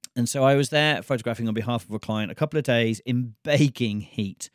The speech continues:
It was twenty-seven, twenty-eight degrees. Now, I know, I know, I know, all right? I know. There are people out there going, "Really? Just twenty-seven? We have it forty," or whatever is your temperature of choice. But you have to remember two things. Firstly,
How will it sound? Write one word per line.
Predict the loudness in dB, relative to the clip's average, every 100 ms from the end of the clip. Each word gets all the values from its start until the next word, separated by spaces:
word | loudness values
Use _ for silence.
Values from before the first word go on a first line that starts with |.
| _ _ _ _
It | -6 -6
was | -6
twenty-seven, | -2 0 0 0 0 0
twenty-eight | 0 0 0
degrees. | -2 -2 0
Now, | 0 2
I | 4
know, | 4 4 2 -2
I | 0
know, | 2 2 0
I | 2
know, | 4 4 0 -8 -4
all | 0
right? | 2 0 -4 -4
I | -2
know. | 0 2
There | 2 2
are |
people | 0 0 0
out | 2
there | 0
going, | 2 0 2
"Really? | 0 0 -2
Just | -4 -6 -6
twenty-seven? | -6 -4 -4 -4 -2 0
We | -2
have | -4
it | -10 -14
forty," | -2 0 0 -2 -14 -20 _ _ _
or | -4 -2 -2
whatever | -4 -2 0 0 -2
is | -6 -10 -8
your | -10
temperature | -8 -12 -12 -12
of | -12
choice. | -4 -2 -2 -10 _ _ _ _ _ _ _ -20 -4
But | -2
you | 0
have | 0 0
to | -4
remember | -2 0 0
two | -2 -8
things. | -2 0 0 -4 _ _ _ _ _ _ 2
Firstly, | 2 2 -2 -6 -6